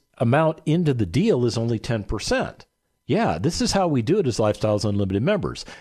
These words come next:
Bruce wouldn't buy that thing with twenty percent down and then spend a bunch of money to pay for repair costs. That, that's ridiculous. That's not a smart way to do it. And, and if he did it that way,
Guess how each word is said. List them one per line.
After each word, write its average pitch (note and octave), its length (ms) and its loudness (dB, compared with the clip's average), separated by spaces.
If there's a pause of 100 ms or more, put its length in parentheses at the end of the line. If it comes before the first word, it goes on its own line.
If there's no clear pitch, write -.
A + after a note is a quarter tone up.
(120)
Bruce E3+ 400 -2
wouldn't E3 240 0
buy G2+ 220 4
that F#2+ 180 0
thing F#2 180 -2
with E2+ 120 -6
twenty G2+ 240 -4
percent F2+ 380 -6
down F2+ 320 -2
and G2+ 140 -2
then F#2 140 -2
spend G2+ 360 -2
a F#2+ 40 -4
bunch F#2+ 240 -2
of F2 60 -4
money F2+ 320 0
to F2+ 140 -4
pay G2 220 0
for F2 180 -8
repair F2 380 -2
costs. A#2 460 -2 (420)
That, A#3 380 0 (120)
that's F3+ 340 0
ridiculous. E3+ 560 0
That's D3+ 220 0
not F#3+ 100 2
a F3+ 40 0
smart E3+ 320 0
way C#3 180 4
to B2+ 80 2
do A#3+ 200 2
it. E2+ 160 0
And, A2+ 300 -2
and C3 160 2
if B2+ 100 -4
he G#2+ 80 0
did D3+ 260 2
it D4 120 -8
that F#2 240 2
way, F#2 320 2